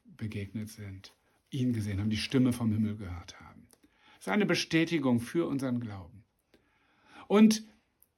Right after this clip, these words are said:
das Dritte, es ist eine Bestätigung für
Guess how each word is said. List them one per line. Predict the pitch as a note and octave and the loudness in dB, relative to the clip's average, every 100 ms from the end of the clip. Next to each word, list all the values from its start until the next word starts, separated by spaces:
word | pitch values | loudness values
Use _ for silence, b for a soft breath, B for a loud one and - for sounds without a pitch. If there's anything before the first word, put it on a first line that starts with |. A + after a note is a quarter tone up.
| _ _ _ _ _ _ | _ _ _ _ _ _
das | D#3+ D#3 | -2 -2
Dritte, | - D3+ G3+ F3+ F3 | 4 4 6 4 2
es | D3+ C#3 | 0 -4
ist | D#3+ | -6
eine | C#3 C#3+ C3+ | -2 0 2
Bestätigung | C#3 - - D3+ D#3+ E3 C#3 C3 B2 | 0 -2 -4 -4 -2 -4 0 0 0
für | - D3+ D#3 D#3+ D3+ | -6 0 2 2 0